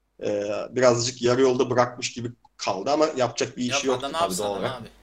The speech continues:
Speaker 1: Evet, evet, tabii ki.
Speaker 2: Adam kendi
Speaker 1: O
Speaker 2: kıçını
Speaker 1: sahne
Speaker 2: dönüyor.
Speaker 1: biraz, evet, o sahne biraz benim şey yapmış.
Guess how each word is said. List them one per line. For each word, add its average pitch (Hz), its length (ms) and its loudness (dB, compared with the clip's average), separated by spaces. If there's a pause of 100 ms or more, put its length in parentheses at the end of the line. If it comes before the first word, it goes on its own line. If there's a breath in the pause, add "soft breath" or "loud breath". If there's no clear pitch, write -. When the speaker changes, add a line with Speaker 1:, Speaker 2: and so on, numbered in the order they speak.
(580)
Speaker 1:
Evet, 113 380 0
evet, 110 400 -6
tabii 104 240 -8
ki. 143 260 -8
Speaker 2:
Adam 135 220 -14
kendi 139 280 -10
Speaker 1:
O 147 180 4
Speaker 2:
kıçını - 20 2
Speaker 1:
sahne 160 280 8
Speaker 2:
dönüyor. 165 120 6
Speaker 1:
biraz, - 500 2 (540)
evet, 117 320 -2
o 143 80 0
sahne 143 640 0
biraz 107 280 -2
benim 101 220 -8 (100)
şey 107 180 -4
yapmış. - 260 -8